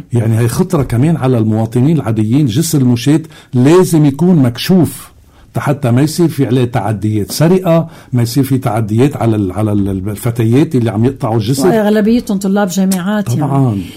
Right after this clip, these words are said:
Speaker 2: على كل حال يعني أنا حبيت اليوم معك هيك نعمل جولة حتى ننبه أولًا المواطن، مثل ما قلت المواطن هو بده يحمي حاله.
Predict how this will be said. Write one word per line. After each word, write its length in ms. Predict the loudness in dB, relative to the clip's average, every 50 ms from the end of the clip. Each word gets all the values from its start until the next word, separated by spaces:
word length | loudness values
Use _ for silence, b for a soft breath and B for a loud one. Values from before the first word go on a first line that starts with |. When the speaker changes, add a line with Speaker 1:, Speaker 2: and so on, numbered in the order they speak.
| B B B B
Speaker 2:
على 160 | -4 -2 0 0
كل 100 | 0 0
حال 340 | 0 -2 -2 0 0 0
يعني 440 | 0 0 0 0 2 2 0 0 0
أنا 100 | -2 -4
حبيت 440 | -4 -4 -4 -2 0 -2 -2 -2 -2
اليوم 420 | -2 0 0 0 2 2 2 0
معك 380 | 0 0 -2 -2 -4 -6 -6 -8 _ -6 -4
هيك 360 | -2 -2 0 0 -2 -2 -2 -4
نعمل 280 | -4 -2 -2 -2 -2
جولة 480 | -2 0 0 2 2 0 0 -2 -4 -4 -8 -14 B B B B B B B B B
حتى 300 | -6 -6 -4 -2 0 0
ننبه 340 | 2 2 2 0 0 0 -2
أولًا 360 | 0 0 0 0 0 0 0
المواطن، 420 | 0 0 0 0 -2 -2 0 0 0
مثل 240 | 0 -2 -2 -4
ما 120 | -4 -2 -2
قلت 240 | -4 -6 -4 -4 -4
المواطن 440 | -2 -2 -2 -2 -4 -4 -2 -2
هو 100 | -2 -2
بده 180 | -2 -2 -4 -6
يحمي 200 | -6 -4 -8 -8
حاله. 420 | -8 -6 -6 -6 -6 -6 -8 -12